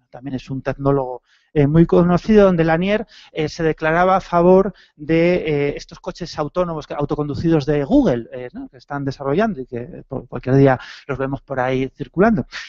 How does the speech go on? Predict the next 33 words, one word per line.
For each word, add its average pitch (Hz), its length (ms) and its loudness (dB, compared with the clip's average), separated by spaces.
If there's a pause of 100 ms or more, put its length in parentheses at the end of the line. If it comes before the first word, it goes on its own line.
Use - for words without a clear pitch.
Entonces, 214 300 4
eh, 170 360 4
Lanier, 180 420 -4
bueno, 156 200 -4
le 123 100 -8
parecía 123 240 -12
muy 143 220 -4
buena 156 260 2
noticia 185 400 2
eso, 254 300 2 (300)
pero, 214 360 4
eh, 151 220 0
le 143 100 0
daba 139 140 2
un 165 100 2
poco - 200 2
de 165 120 2
miedo 190 360 6
lo 160 100 2
que 143 160 -4
Google 160 320 4
iba 160 100 2
a 151 40 0
hacer 160 260 -2
con 160 100 -2
los 147 140 -2
datos 156 300 -4
que 151 100 -14
se 147 140 -8
generaban 139 640 -2 (240)
mientras 135 340 -12
conducíamos, 123 720 -6
¿no? 226 140 -6